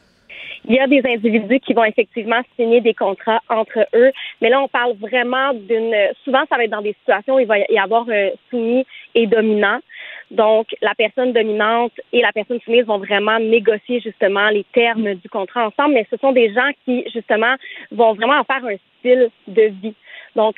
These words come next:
parfois, même dans le B D S M, ça peut être quelqu'un qui va, qui va dire, « Ok, tu es ma soumise ou mon soumis, euh, va déneiger ma voiture. » Ça peut <laughs> sortir du cadre de la rela-, du rapport sexuel.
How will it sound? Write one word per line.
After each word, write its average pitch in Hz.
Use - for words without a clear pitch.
parfois, 294
même 285
dans 214
le 208
B 208
D 214
S 202
M, 277
ça -
peut 226
être 208
quelqu'un 254
qui 208
va, 202
qui -
va 208
dire, « 226
Ok, 214
tu 277
es 226
ma 220
soumise 269
ou 240
mon 233
soumis, 254
euh, 202
va 262
déneiger 262
ma 247
voiture. » 202
Ça -
peut 277
<laughs> -
sortir 277
du 202
cadre 226
de 208
la 202
rela-, 196
du 233
rapport 202
sexuel. 190